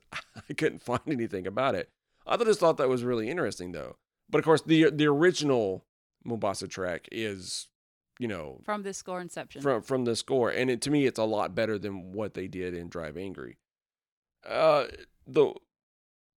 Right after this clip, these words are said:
Speaker 1: going back to the whole, it sounds like a dream. You, you take that piece out, and it, it becomes a very soothing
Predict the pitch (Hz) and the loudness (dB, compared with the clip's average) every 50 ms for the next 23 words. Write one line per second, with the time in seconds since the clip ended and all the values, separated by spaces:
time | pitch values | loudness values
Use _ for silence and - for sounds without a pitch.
0 | _ _ 123 120 127 151 151 180 190 214 214 190 170 175 165 156 131 - 151 143 | _ _ -16 -14 -12 -6 -2 2 4 6 6 6 6 6 6 4 4 2 2 2
1 | 139 123 123 120 120 110 107 98 101 127 131 131 127 117 113 110 85 - - 98 | 4 4 4 4 6 4 4 2 0 0 2 2 2 2 0 -2 -4 -6 -6 -6
2 | - - 135 131 127 113 107 104 95 95 87 85 104 107 110 107 107 101 92 80 | -2 -2 0 0 0 -2 -2 -4 -6 -6 -8 -6 -6 -4 -4 -2 -2 -4 -4 -8
3 | - - _ _ _ _ _ - 107 98 113 135 147 143 139 123 - 147 151 143 | -10 -14 _ _ _ _ _ -18 -18 -16 -12 -8 -6 -4 -4 -4 0 2 2 2
4 | 143 - 190 196 196 - 147 143 139 - - - 123 127 120 107 - - - 110 | 2 2 0 0 0 0 0 0 0 0 -2 -4 -4 -4 -4 -4 -4 -2 0 2
5 | 120 110 95 82 76 - - - - - _ _ _ _ _ _ _ _ _ _ | 2 4 2 2 0 -2 -6 -14 -20 -20 _ _ _ _ _ _ _ _ _ _
6 | - 123 120 117 110 110 104 92 82 - _ _ _ _ _ _ _ _ _ _ | -2 -2 0 0 -2 -2 -4 -6 -10 -12 _ _ _ _ _ _ _ _ _ _
7 | 143 - - - 139 127 143 - 156 139 131 127 113 127 120 113 107 - - - | -4 -2 0 0 0 0 0 -2 -2 -2 -2 -2 0 0 0 0 -2 -4 -4 -2
8 | 131 127 120 110 101 101 98 95 95 95 90 - | 0 0 0 0 -2 -4 -4 -6 -8 -10 -12 -14